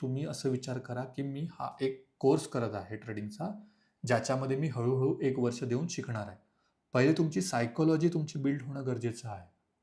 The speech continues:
ओके, कारण मार्केटमध्ये तुमची सायकॉलॉजी इम्पॉर्टंट आहे. जर तुमचे दोन लॉस झाले, तर तुम्हाला विंडो तुमची बंद करून तुम्ही क्लोज करणं गरजेचं आहे त्या दिवशीच्या ट्रेडिंगसाठी.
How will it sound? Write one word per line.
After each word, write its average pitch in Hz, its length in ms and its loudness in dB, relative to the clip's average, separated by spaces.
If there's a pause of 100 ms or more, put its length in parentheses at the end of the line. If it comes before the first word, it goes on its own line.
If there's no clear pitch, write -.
(100)
ओके, - 360 -12 (640)
कारण 147 340 4 (100)
मार्केटमध्ये 151 640 2
तुमची 156 260 0
सायकॉलॉजी 147 640 0
इम्पॉर्टंट 131 420 -2
आहे. 104 140 -6
जर 127 140 0
तुमचे 156 320 -2
दोन 139 400 4
लॉस 143 360 2
झाले, 120 300 -6
तर 139 200 -4
तुम्हाला 131 500 -2
विंडो 123 520 0
तुमची 127 360 -6
बंद 120 320 -2
करून 143 400 -2 (580)
तुम्ही 147 180 2
क्लोज 156 320 4
करणं 151 280 2
गरजेचं 135 340 0
आहे 127 100 -2
त्या 123 140 0
दिवशीच्या 127 380 -2
ट्रेडिंगसाठी. 117 640 -4